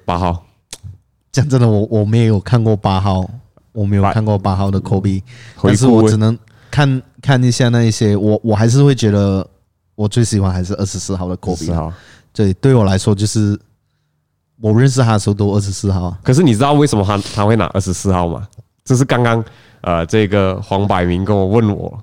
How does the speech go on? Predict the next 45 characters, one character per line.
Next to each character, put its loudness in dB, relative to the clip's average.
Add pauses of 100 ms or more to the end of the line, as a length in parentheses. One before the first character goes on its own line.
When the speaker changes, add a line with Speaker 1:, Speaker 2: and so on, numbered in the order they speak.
Speaker 1:
他 -2
为 2
什 -2
么 -6
二 -6
十 -8
四 -4
号？ -2 (180)
Speaker 2:
哦， -6 (180)
Speaker 1:
然 -2
后 2
我 4
就， 4
Speaker 2:
其 0
实 -10 (400)
我， 0
Speaker 1:
我 4
就 4
想 0
了 2
一 2
下。 2
Speaker 2:
我， 4
给 2
我 2
猜 0
一 2
下， -2
Speaker 1:
啊。 -2
Speaker 2:
他 -2
是 -2
不 0
是 0
因， -4 (100)
因， -4
因 0
为 4
他 0
要 4
比 0 (160)
Jordan 2
厉 2
害 0
一 0
点， -6